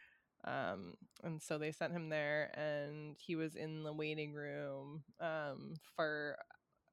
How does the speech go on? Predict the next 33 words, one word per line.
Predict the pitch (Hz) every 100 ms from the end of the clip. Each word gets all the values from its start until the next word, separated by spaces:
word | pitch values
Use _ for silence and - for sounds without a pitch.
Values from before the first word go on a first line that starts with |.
| -
over | 180 175 175
six | - - 180 - -
hours | 143 156 165 165 180
before | 185 - 202
they | 208
saw | 220 214
him | 214
without | 214 254 -
food | 254 247
or | 214
water. | 175 170 170
This | 170 170 - - - - - -
elderly | 190 190 190
man | 185 185 190 175 175
who | 185 170
was | 160 156 156 160
there | 185 175 170
because | 190 170
he | 165
passed | 170 170 170 -
out. | 185 165 156 - - - - - - - -
Um, | 170 151 143 139 143 139 - _ -
and, | 180 165 160 151 147 - -
you | 185
know, | 185
I | 165
don't | 190 180
blame | 170 170 170 156 151 151 - -
the | 156
staff. | - - 170 151
It's, | 156 - -
you | 175 190
triage, | - 180 190 165 143 147 160